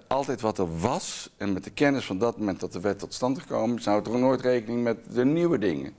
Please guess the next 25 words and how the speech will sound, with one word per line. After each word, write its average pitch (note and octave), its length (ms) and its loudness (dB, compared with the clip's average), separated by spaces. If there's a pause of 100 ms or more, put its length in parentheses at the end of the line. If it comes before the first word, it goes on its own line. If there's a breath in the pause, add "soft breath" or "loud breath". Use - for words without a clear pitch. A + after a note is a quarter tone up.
(560 loud breath)
En - 160 2
zijn C3 180 4
er G2+ 60 -2
blokkaden G2 520 0
voor G#2 120 -4
nieuwe F#2+ 180 -2
ontwikkelingen. F#2 640 -6
En F#2 240 -2
daar A2+ 260 2
moeten A#2 220 -2
we G#2+ 60 0
een G#2+ 60 -2
andere A2+ 260 0
oplossing F#2 360 -4
voor F2+ 80 -6
zien F2+ 160 -2
te F2 100 -4
verzinnen. F2 480 -4 (320 loud breath)
En G2+ 120 2
dat G#2+ 140 2
gaat A#2 240 2
niet B2 160 2
meer G#2 140 0
met F#2+ 200 0
wetten. G#2 340 -2